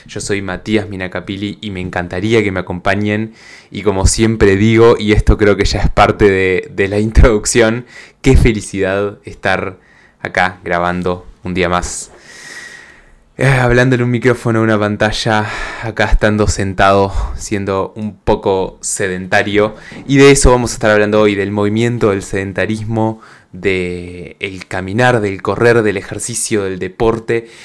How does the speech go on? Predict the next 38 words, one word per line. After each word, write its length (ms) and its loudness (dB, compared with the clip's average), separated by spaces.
y 140 0
también 440 2
de 100 0
nuestro 280 -4
cerebro. 520 -4
Porque 520 -4
como 200 -2
les 500 0
voy 160 6
a 20 6
estar 220 0
contando 460 -2
en 60 -4
el 100 -4
episodio 340 -6
de 60 -4
hoy, 320 -2
el 600 4
movimiento 680 4
no 160 -4
solo 180 0
está 220 2
relacionado 720 2
con 140 0
nuestra 240 0
área 180 2
física, 420 0
no 120 -4
solo 160 -4
está 240 -2
relacionado 640 -4
con 180 -8
el 160 -10
deporte, 520 -2
no 100 -8
solo 180 -10
está 160 -8
relacionado 720 -4